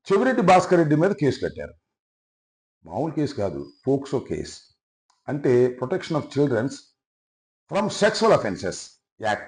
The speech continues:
ఇది చాలా శక్తివంతమైన యాక్ట్. మైనర్ బాలికల మీద అత్యాచారం జరిగితే ఆ అత్యాచారం చేసినటువంటి నిందితుల్ని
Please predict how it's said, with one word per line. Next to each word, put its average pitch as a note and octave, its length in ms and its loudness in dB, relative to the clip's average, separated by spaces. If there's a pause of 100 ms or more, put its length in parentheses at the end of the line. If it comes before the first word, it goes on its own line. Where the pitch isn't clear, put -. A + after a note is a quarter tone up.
(160)
ఇది F3 180 -4
చాలా G#3 120 8
శక్తివంతమైన G3+ 680 2
యాక్ట్. F2+ 260 -2 (760)
మైనర్ G3+ 300 4
బాలికల E3+ 480 6
మీద D3 280 2
అత్యాచారం C#3+ 840 2
జరిగితే A2 460 0 (720)
ఆ A#2 80 6
అత్యాచారం G3 640 6
చేసినటువంటి F3 600 4
నిందితుల్ని F3 640 0